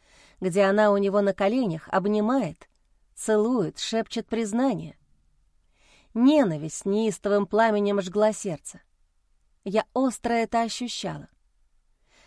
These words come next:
Хотелось вырвать его из груди и остудить. Как же больно! Боже,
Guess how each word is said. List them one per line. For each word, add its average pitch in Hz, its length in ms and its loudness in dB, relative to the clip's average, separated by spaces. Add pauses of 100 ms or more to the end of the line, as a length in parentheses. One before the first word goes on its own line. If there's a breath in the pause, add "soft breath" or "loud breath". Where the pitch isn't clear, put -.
(120)
Хотелось 233 480 0
вырвать 226 400 0
его 214 280 0
из 220 120 0
груди 214 400 -2
и 233 180 -4
остудить. 233 680 -4 (680)
Как 247 240 -2
же 226 140 -2
больно! 220 500 -4 (880)
Боже, 180 480 -6